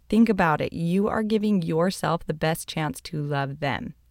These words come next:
We don't have to make them the bad guy. We don't have to feel like we had to leave the room.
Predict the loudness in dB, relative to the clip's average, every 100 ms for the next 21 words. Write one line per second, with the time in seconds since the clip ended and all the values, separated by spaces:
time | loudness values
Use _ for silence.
0 | _ _ _ _ _ _ _ _ 0 0
1 | 0 -2 -2 -2 -2 2 2 2 -2 -4
2 | -6 -4 -4 -6 _ _ -4 0 2 0
3 | 0 -4 -4 -8 -4 0 0 2 -2 -4
4 | -8 -8 -8 -8 0 4 4 2 -6 -8
5 | -6 -6 -6 -6 -4 -2 -4 -4 -4